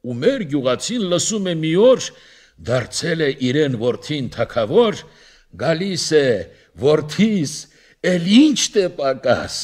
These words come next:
ամբողջ աշխարհքում մի դու ես, որ կաս»։ «Փառք Աստծու, հայրիկ, ունեմ թագ ու գահ,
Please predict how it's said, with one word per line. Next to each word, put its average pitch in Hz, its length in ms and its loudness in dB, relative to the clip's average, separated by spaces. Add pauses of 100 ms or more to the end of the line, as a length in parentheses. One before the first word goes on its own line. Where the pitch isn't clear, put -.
ամբողջ 151 680 -2
աշխարհքում 170 1000 -2
մի 175 240 -2 (220)
դու 151 280 0
ես, 214 320 4 (100)
որ 165 300 2
կաս»։ 117 360 -2 (720)
«Փառք 233 320 -6
Աստծու, 87 500 -8
հայրիկ, 95 560 -8 (800)
ունեմ 185 480 0
թագ 135 400 -2
ու 117 100 -2
գահ, 117 460 0